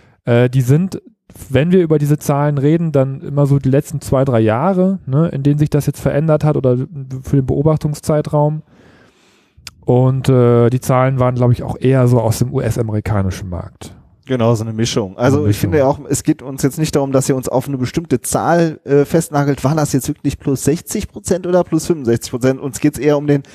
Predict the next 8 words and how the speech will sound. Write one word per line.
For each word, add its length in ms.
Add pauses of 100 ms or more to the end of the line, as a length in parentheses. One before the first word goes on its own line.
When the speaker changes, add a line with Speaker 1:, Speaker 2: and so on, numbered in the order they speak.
(200)
Speaker 2:
grundsätzlichen 920 (220)
Trend, 420
ja, 340
wie 240
sich 180
das 200
einfach 300
entwickelt 580